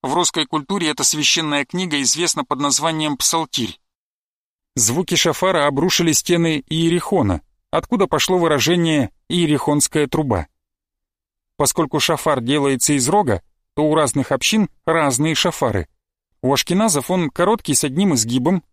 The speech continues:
бычий рог, а у йеменских евреев длинный и витой, рог антилопы. На Рош Хашана, Рош Хашана — еврейский Новый год, который празднуют два дня в новолуние осеннего месяца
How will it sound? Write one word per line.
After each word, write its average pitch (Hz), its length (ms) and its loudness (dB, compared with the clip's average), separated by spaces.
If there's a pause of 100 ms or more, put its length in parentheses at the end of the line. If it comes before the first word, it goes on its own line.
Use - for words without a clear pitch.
(160)
бычий 143 360 2
рог, 143 300 0 (340)
а 139 100 0
у 139 100 4
йеменских 151 640 0
евреев 143 420 0
длинный 190 580 0
и 175 100 -4
витой, 120 480 0 (320)
рог 165 260 0
антилопы. 151 580 0 (600)
На 139 140 2
Рош 170 200 2
Хашана, 165 600 0 (680)
Рош 185 260 0
Хашана — 156 560 -2 (160)
еврейский 190 500 -2
Новый 175 300 -2
год, 127 360 -4 (300)
который 160 340 -2
празднуют 147 480 -2
два 139 200 0
дня 170 220 -2
в 135 80 -2
новолуние 147 520 0
осеннего 143 460 0
месяца 151 640 -2